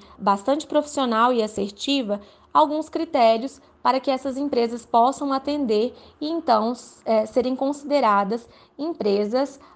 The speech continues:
íntegras e que respeitam e promovem a sustentabilidade, a integridade, ah, que promovem também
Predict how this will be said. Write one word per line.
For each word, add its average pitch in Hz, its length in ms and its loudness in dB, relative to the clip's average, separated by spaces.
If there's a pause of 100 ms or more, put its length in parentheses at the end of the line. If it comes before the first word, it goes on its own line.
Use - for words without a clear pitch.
íntegras 302 800 0
e 247 140 -6
que 285 140 -4
respeitam 285 800 0 (300)
e 240 80 -2
promovem 208 720 2
a 196 40 -6
sustentabilidade, 214 1200 -2 (240)
a 214 160 0
integridade, 226 1200 0 (240)
ah, 208 200 0
que 240 200 -6
promovem 214 560 2
também 196 500 -2